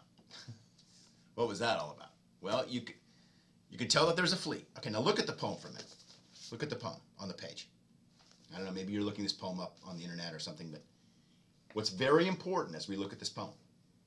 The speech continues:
is these spaces in between those stanzas. I know it doesn't sound like much. It sounds like a silly little thing. But these spaces in between the stanzas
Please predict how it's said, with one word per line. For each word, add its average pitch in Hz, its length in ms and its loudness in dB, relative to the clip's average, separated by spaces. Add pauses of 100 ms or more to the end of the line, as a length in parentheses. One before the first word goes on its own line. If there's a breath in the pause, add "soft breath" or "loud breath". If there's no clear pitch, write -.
(300)
is 104 180 -2
these 101 220 2
spaces - 800 4 (320)
in 104 160 -2
between 92 440 -6
those 82 200 -2
stanzas. - 600 -6 (360)
I 95 60 -8
know 92 160 -6
it 95 80 -8 (180)
doesn't 113 200 -6
sound 107 260 -2
like - 140 -12
much. - 160 -18
It - 40 -8
sounds 85 200 -6
like - 120 -14
a - 40 -6
silly - 440 4
little 110 200 -4
thing. 101 240 -8 (760 loud breath)
But - 160 -8
these 101 200 0
spaces - 800 2
in 101 100 -6
between 90 340 -8
the 78 60 -6
stanzas 80 580 -4